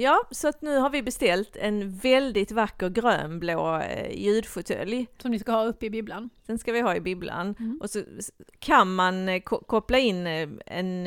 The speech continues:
Speaker 1: en mobil eller dator eller iPad så att man kan lyssna på grejer. Men det får vi se om, om, om vi ska ha den möjligheten eller om det bara blir en, en, en, en fåtölj som isolerar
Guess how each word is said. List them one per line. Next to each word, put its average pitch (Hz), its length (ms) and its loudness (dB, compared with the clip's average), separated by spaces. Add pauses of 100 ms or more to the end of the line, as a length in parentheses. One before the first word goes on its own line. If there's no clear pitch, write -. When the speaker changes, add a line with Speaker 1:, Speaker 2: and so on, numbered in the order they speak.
(120)
Speaker 1:
en 202 180 2
mobil 185 520 6
eller 170 340 0
dator 185 400 0
eller 170 280 0
iPad 175 280 -4
så 185 60 -6
att 170 80 -10
man 175 140 -6
kan 170 300 -6
lyssna 175 340 -6
på - 120 -12
grejer. 170 300 -4
Men 196 100 -2
det 214 80 2
får 214 140 -2
vi 190 100 -2
se 170 360 0 (400)
om, 185 260 -2
om, 175 380 -6 (680)
om 180 140 -6
vi 185 100 -2
ska - 180 -6
ha 170 280 2
den 170 240 0
möjligheten 170 680 -4
eller 175 200 -6
om 190 140 -2
det 190 80 -2
bara 175 280 4
blir 156 360 -4
en, 160 280 -6 (360)
en, - 420 -14
en, 208 280 -4
en 226 200 0
fåtölj 190 560 2
som 185 380 -2
isolerar 160 960 -2